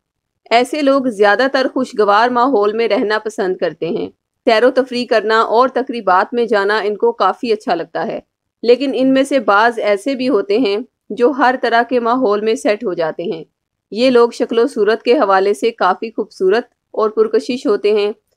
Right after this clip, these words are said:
जिसकी वजह से दूसरे लोग इनकी तरफ अट्रैक्ट होते हैं,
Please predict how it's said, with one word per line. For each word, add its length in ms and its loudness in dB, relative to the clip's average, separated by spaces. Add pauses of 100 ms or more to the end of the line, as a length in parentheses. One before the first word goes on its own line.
(260)
जिसकी 340 -4
वजह 260 2
से 180 2
दूसरे 380 -2
लोग 320 2
इनकी 420 -4
तरफ 280 -2
अट्रैक्ट 420 -4
होते 260 -6
हैं, 220 -8